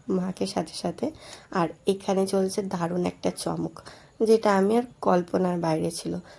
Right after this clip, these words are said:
তার আগে ওই যে হাতে তোমরা সবাই দেখলে না গোলাপ গাছটা, মানে এটা বোধহয়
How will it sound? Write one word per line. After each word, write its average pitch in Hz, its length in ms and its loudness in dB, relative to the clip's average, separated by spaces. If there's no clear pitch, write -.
তার 202 220 6
আগে 214 160 6
ওই 220 120 10
যে 220 140 0
হাতে 202 680 2
তোমরা 208 200 0
সবাই 208 320 2
দেখলে 202 360 0
না 262 200 -2
গোলাপ 202 400 6
গাছটা, 214 440 -2
মানে 196 280 2
এটা 202 160 0
বোধহয় 214 420 0